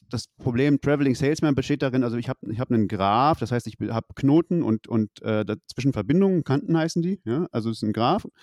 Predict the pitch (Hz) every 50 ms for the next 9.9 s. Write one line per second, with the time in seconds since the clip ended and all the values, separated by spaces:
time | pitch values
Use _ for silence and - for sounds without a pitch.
0 | - - - - _ _ _ _ _ 123 127 135 127 - _ 135 131 135 147 135
1 | - 139 123 120 123 113 110 107 104 117 139 180 202 202 208 208 208 233 240 240
2 | - _ _ _ _ _ _ _ _ _ _ _ _ _ _ _ _ _ _ _
3 | _ _ _ _ _ _ - 127 123 117 - - 135 147 175 175 165 147 151 160
4 | 156 - - - _ _ _ _ _ _ _ _ 135 131 131 143 175 208 226 196
5 | 160 127 113 127 175 214 - - 190 180 180 170 175 156 - 151 151 165 160 156
6 | - 147 139 - - - _ _ - - 143 139 127 120 120 135 - 135 - -
7 | - 139 139 131 139 156 196 - - - - 151 143 165 151 - - 175 202 202
8 | 196 185 165 - _ _ _ _ _ _ _ _ _ _ _ - 175 208 208 196
9 | 185 180 175 - - 147 147 147 143 143 135 139 135 135 139 135 131 127